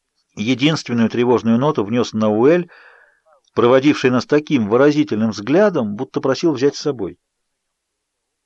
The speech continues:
На том берегу мы сбавили шаг почти до человеческого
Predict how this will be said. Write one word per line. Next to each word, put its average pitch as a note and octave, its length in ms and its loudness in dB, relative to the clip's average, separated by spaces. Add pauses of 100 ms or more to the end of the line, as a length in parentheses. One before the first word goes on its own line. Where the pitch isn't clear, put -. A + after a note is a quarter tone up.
(200)
На A2+ 160 -2
том C3+ 220 2
берегу C3 320 0
мы A#2+ 100 0
сбавили G#2+ 380 0
шаг D3+ 340 -2 (260)
почти B2 300 -6
до G2+ 100 -6
человеческого A#2 680 -4